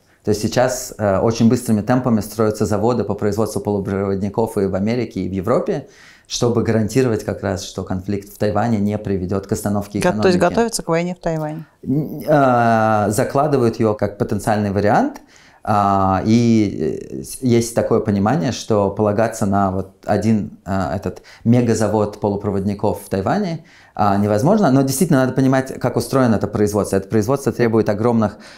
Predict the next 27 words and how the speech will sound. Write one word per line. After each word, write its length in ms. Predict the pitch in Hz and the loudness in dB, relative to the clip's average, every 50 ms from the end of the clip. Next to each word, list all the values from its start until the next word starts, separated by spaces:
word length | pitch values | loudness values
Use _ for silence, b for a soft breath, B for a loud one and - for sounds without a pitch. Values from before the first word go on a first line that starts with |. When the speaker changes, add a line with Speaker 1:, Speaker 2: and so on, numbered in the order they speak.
| B B B | B B B
Speaker 1:
а, 160 | - 101 101 | 0 0 2
фиксированных 560 | 98 123 113 - - 139 127 117 110 104 - | 2 0 -2 2 2 4 4 4 4 4 2
издержек. 440 | 117 101 101 151 202 233 170 139 - | 0 0 2 2 2 2 2 0 2
Оно 160 | 117 113 110 | 2 2 2
использует, 680 | 107 - - 131 127 123 110 110 117 113 - - - - | 0 -2 0 0 0 0 2 2 2 2 2 0 -4 -4
ам, 520 | - 113 101 95 95 95 92 90 87 90 B B B B B B B B - | -2 0 2 2 2 2 2 0 -4 -6 B B B B B B B B -6
а, 340 | - 110 107 101 95 - - - | -2 0 0 0 0 -2 -2 -2
аппаратуру, 560 | 117 113 - 123 110 107 - 170 196 233 208 | -4 -2 0 0 0 2 2 4 4 4 4
машины, 480 | 127 113 110 - - 165 208 220 156 113 | 4 2 2 0 0 0 0 2 0 0
которые 420 | - 107 101 - 120 127 120 107 | -2 -2 0 2 2 2 2 0
стоят 380 | 95 - - 120 113 110 104 - | -2 0 0 2 2 2 0 0
сотни 240 | - - 113 113 113 | -2 -2 0 2 2
миллионов 380 | 107 104 107 104 104 101 95 87 | 2 2 2 2 0 0 -2 0
долларов. 400 | 104 95 90 76 65 - - - - | 0 0 0 -2 -4 -6 -8 -6 -2
Поэтому 440 | - 107 110 - 123 120 113 - B B B B B B B - - - - - - | 0 0 2 2 2 2 2 0 B B B B B B B -16 -16 -16 -14 -10 -8
в, 260 | 120 110 104 131 - - | -4 -2 0 0 2 2
а, 180 | - 110 113 110 | 2 4 4 4
на-, 180 | 107 110 117 - | 4 2 2 2
на-, 260 | - 120 120 123 - - | 2 2 4 2 2 2
налаживать 480 | 120 120 123 127 135 131 131 120 117 | 2 2 2 2 2 2 2 0 2
такое 220 | - 117 - 127 107 | 0 0 0 0 0
производство 480 | - 120 123 110 131 120 - - 113 | 2 0 2 2 0 0 0 0 2
во 20 | 113 | 4
многих 380 | 117 143 175 180 143 127 - | 4 4 4 2 0 0 0
местах 400 | 123 110 101 - - 101 98 95 | 0 -2 -2 0 -2 -2 -2 -2
слишком 340 | - - 117 - - 113 110 | -2 -2 -2 0 0 0 2
дорого. 440 | 98 110 104 98 67 - - - | 2 2 0 0 -2 -4 -8 -12